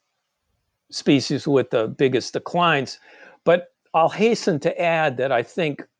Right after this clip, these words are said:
for both Dunlin and Westerns, probably bigger reasons for their declines are, um,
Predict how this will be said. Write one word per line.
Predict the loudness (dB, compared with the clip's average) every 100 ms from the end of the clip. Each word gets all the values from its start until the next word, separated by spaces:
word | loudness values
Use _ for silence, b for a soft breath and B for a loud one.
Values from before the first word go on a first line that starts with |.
| b b b _
for | -4
both | 0 0 0 -4 _ _ -20 _ _ _ _ _ -8
Dunlin | -4 -2 -2 -4
and | -4
Westerns, | -2 -2 -4 -8 -6 -8 -12 -20 _ _ _ _ _ _ -4
probably | 2 2 2 2 0
bigger | 0 0 2 2 0
reasons | -2 -4 -6 -8
for | -8 -4
their | -2 -2
declines | -4 -8 -10 -8 -8 -10 -10
are, | -4 -2 -2 -4
um, | -6 -8 -14